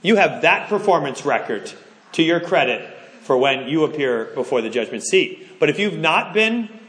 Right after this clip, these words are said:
adopted into Christ, if you've not been born of water and spirit, if you've not been regenerated, if you've not been, uh, br-, brought into the, the, the family of God, the way the Bible says, then you can't erase anything.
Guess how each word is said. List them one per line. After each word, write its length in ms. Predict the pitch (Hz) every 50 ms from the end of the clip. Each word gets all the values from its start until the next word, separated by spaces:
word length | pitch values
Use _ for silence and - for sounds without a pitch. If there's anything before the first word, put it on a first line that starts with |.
| - - _ - _ _ _
adopted 600 | - 160 151 175 170 175 170 - - 190 185 185 -
into 200 | 175 175 - 180
Christ, 380 | 175 - 185 180 202 202 - -
if 100 | 147 143
you've 100 | 143 135
not 200 | 160 170 170 -
been 140 | 190 180 156
born 320 | 151 170 170 180 180 180
of 160 | 180 175 160 151
water 260 | 160 175 170 170 175
and 100 | 175 170
spirit, 480 | - - 196 185 185 190 190 190 -
if 100 | 151 135
you've 140 | 165 160 143
not 220 | 143 160 170 160 -
been 180 | 180 175 165
regenerated, 760 | 165 180 180 151 160 170 170 170 175 175 175 175 185 185 135
if 100 | 127 127
you've 200 | 143 135 131 139
not 300 | 135 156 170 165 - 123
been, 340 | 151 170 185 202 202 - - - - - - - _ _ -
uh, 300 | 139 143 139 135 131 131
br-, 100 | 147 151
brought 280 | 151 151 160 160 160
into 260 | 165 165 165 160 175 165
the, 180 | 151 160 151
the, 200 | 143 - - 151
the 120 | 135 147 147
family 400 | - 160 156 151 151 151 147 143
of 160 | 135 131 123
God, 580 | 139 139 151 151 160 156 - - - - -
the 80 | - 135
way 120 | 139 143
the 80 | 139 147
Bible 280 | 147 143 143 143 151 135
says, 520 | - - 151 156 170 180 202 - - - - - - - - - - - _ _ _ _ _ _ _ _ _ _ _ _ _
then 120 | 120 131 143
you 60 | 143
can't 240 | - - 214 208 196
erase 340 | 180 170 165 170 170 -
anything. 400 | - 101 95 85 - - 92 -